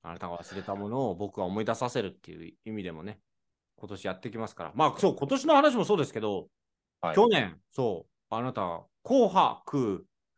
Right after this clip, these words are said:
Speaker 1: 歌合戦、見ましたか？
Speaker 2: <laughs> なんで、なんでその髪かけたのをわざわざごまかすの？<laughs>
Speaker 1: 紅白歌合戦。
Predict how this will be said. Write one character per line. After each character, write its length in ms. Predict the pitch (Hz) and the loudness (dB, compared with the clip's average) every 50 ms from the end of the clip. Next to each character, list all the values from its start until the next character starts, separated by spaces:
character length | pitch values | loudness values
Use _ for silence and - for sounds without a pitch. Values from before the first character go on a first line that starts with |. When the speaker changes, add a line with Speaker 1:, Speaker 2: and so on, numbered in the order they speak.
| _ _ - | _ _ 0
Speaker 1:
歌 420 | 214 226 185 190 190 190 196 240 | 2 2 4 4 4 6 6 6
合 60 | 190 | 4
戦、 440 | 240 - 180 160 120 98 85 80 - _ _ _ _ _ _ _ _ - - _ - | 4 2 2 0 2 0 -4 -8 -14 _ _ _ _ _ _ _ _ -14 -2 _ 2
見 80 | 175 202 | 4 6
ま 100 | 247 254 | 6 4
し 60 | - | 4
た 140 | - - - | 4 2 4
か？ 220 | - 208 269 - - | 4 4 2 2 0
Speaker 2:
<laughs> 200 | - - - - | -4 -4 -4 -4
な 120 | - - | -4 -4
ん 220 | 143 - - - - | -4 -4 -4 -6 -6
で、 160 | - 107 - _ _ - - - - - - - - _ - | -8 -10 -10 _ _ -18 -14 -12 -12 -12 -12 -14 -14 _ 2
な 160 | 117 147 185 | 4 6 6
ん 40 | - | 4
で 60 | 104 | 4
そ 100 | - 101 | 2 2
の 140 | 98 90 85 - | 0 0 0 -2
髪 280 | - - 143 139 147 143 | 0 2 4 4 4 4
か 100 | - 151 | 4 4
け 120 | 139 156 | 4 4
た 140 | - - 139 | 4 4 4
の 200 | 113 98 92 98 | 4 4 4 4
を 120 | 95 98 - - | 2 0 0 4
わ 160 | 110 107 113 | 4 6 6
ざ 80 | 110 107 | 6 4
わ 100 | - 107 | 4 4
ざ 100 | 92 78 | 4 2
ご 160 | 80 95 104 | 2 4 4
ま 120 | 113 107 | 4 6
か 100 | - 120 | 4 4
す 120 | - - - | 2 0 -4
の？ 180 | 143 175 - _ _ | -12 -14 -14 _ _
<laughs> 0 | - - 247 - - 330 330 - - - 247 - - - 226 - - - 202 - - - - - - 932 - 330 880 855 - - - - 240 - _ - - - - - - _ - - - _ - - - - | -2 -2 -2 2 2 2 2 2 0 -6 -6 -6 -4 -4 -4 -2 0 0 -2 -2 -4 -2 0 0 0 2 0 -2 2 2 0 0 0 -2 -12 -4 _ -2 -2 0 0 -2 -2 _ -2 -4 -4 _ -4 -6 -4 2
Speaker 1:
紅 200 | - 220 196 190 - | 6 6 6 6 6
白 240 | 151 143 139 - 139 | 2 0 0 0 -4
歌 260 | 123 - 151 160 165 | -4 -2 0 2 2
合 60 | 165 151 | 2 2
戦。 400 | - - 147 143 156 156 - | 2 2 2 2 2 0 -4